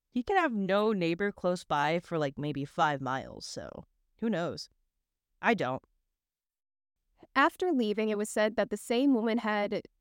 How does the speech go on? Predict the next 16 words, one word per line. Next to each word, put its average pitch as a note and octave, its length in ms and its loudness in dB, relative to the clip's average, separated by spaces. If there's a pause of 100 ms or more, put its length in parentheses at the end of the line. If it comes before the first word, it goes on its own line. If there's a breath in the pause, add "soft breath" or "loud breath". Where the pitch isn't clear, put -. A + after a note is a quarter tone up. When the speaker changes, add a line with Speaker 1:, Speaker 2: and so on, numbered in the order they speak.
(100)
Speaker 2:
ditched A#3+ 340 -2
what A3+ 160 -2
turned A3 280 -4
out A#3+ 200 2
to A#3+ 60 -8
be G#3 360 -4
a G3 280 0
pile A3 540 -2
of - 180 -6
more G#3 400 -2
bloody G3 440 0
clothes G3 800 -2
in G#3 140 -4
some G3 640 -2 (140)
bushes F#3+ 340 -2
nearby. C#3 460 -8